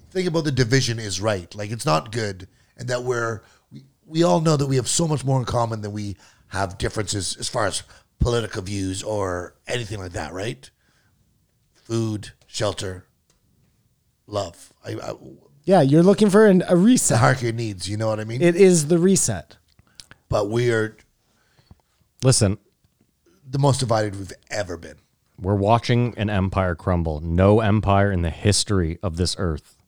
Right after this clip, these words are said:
Speaker 3: has
Speaker 1: And is it
Speaker 3: ever
Speaker 1: just in North
Speaker 3: lasted.
Speaker 1: America? Is
Speaker 3: Ever.
Speaker 1: it just in North America?
Speaker 2: Can I ask you a question? If you, right now, we are, we're kinda all in agreement that we are more divided than we've ever been.
Speaker 3: Yep.
Speaker 2: We are more, it seems like,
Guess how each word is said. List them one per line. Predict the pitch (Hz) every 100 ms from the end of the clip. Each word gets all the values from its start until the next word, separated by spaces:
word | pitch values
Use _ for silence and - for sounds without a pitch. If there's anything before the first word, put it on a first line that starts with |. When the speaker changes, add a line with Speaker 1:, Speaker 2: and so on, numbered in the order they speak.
| _ _ -
Speaker 3:
has | 127
Speaker 1:
And |
is | 123
it | -
Speaker 3:
ever | 110
Speaker 1:
just | 196
in | 202
North | -
Speaker 3:
lasted. | 156 143
Speaker 1:
America? | 131 127 120 -
Is | 76 104
Speaker 3:
Ever. | 117 87
Speaker 1:
it |
just | 143 135
in | 131
North | 131 113
America? | 110 104 98 - - _
Speaker 2:
Can | - 190
I | 214
ask | 208
you | 220
a | 208
question? | 165 151 180
If | 165
you, | 165 180 185 190 - - - 180
right | 175 180
now, | 170 143
we | 135 180
are, | 175
we're | 170 190 175
kinda | 196 185 -
all | 147 143
in | 147
agreement | 147 135 135 127 117
that | 127 127
we | 135
are | 127
more | 147 165 160
divided | 151 156 151 156 151
than | 151 147
we've | 147 131
ever | 139 143
been. | 143 127 127 180 _ -
Speaker 3:
Yep. | 80 82 101 _ _ - _ _
Speaker 2:
We | 139 147
are | 131 127
more, | 151 156 151 151 147 139 135 120 - _ _ _ _ _ _ -
it | 147 -
seems | 170 170 143
like, | 147 143 -